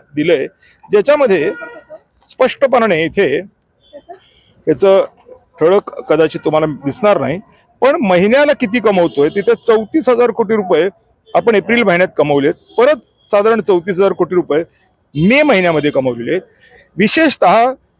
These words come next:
ज्या वेळेला इथे आपण जीएसटी बघू शकतो, स्टेट जीएसटी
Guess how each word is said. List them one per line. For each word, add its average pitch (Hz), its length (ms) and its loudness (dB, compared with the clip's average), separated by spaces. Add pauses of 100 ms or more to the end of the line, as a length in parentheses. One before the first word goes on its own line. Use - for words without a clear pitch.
(440)
ज्या 226 240 2
वेळेला 185 400 2
इथे 202 200 -2
आपण 233 280 0
जीएसटी 220 420 -2
बघू 185 200 2
शकतो, 170 460 -2
स्टेट 262 560 -2 (220)
जीएसटी 170 600 0